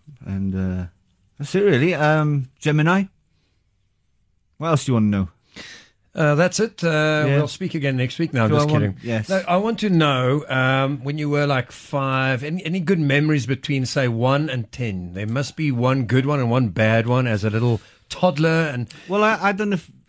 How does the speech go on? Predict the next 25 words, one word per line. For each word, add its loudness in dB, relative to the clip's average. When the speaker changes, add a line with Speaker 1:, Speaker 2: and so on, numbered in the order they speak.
Speaker 1:
I -8
can't -8
remember 0
which -4
side -2
of -4
my -4
mouth -4
it -10
is, -10
but -8
I, -2
I, -4
I've -8
got -6
a -6
little -6
scar -4
in 0
the -4
corner -6
of 0
my, -2
uh, -6
mouth. -4